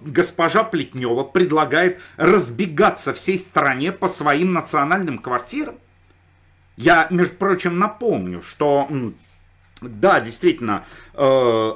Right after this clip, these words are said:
афроамериканцы, э, ну, в России довольно редки.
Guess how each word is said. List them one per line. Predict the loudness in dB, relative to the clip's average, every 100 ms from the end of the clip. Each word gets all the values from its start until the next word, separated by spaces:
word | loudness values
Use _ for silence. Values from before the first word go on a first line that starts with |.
| -2
афроамериканцы, | -2 2 2 2 -2 -2 0 0 0 -4 -2
э, | 0 0 0 0 0 0 -2 -4 -8 -10 -14 -20 -20 -20
ну, | -10 -4 -2 0 0
в | 0
России | -2 -2 -6 -8 -6 -2 0
довольно | 0 -4 -2 0 0 -2 -2 -4 -4 -4 -6 -4
редки. | -4 -6 -12 -12 -10 -12